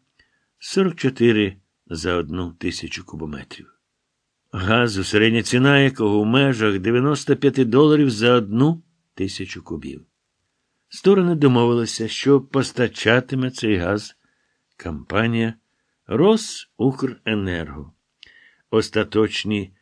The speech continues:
бенефіціари якої залишаються невідомими до сьогодні. Промітка. "Росукренерго" — компанія з перепродажу природного газу на території України,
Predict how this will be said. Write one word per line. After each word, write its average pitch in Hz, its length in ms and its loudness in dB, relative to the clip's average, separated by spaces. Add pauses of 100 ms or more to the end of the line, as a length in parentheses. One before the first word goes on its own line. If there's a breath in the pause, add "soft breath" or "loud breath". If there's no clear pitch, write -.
(100)
бенефіціари 113 920 0
якої 87 540 -2 (600)
залишаються 175 1200 2
невідомими 110 840 -2 (400)
до 85 240 -2
сьогодні. 71 640 -8 (840)
Промітка. 85 720 -6 (100)
"Росукренерго" — 98 1600 -4 (600)
компанія 123 640 0
з - 120 -10
перепродажу 135 1120 4 (300 soft breath)
природного 117 600 2
газу 107 560 0 (260 soft breath)
на 95 180 -6
території 95 640 -2
України, 98 720 -4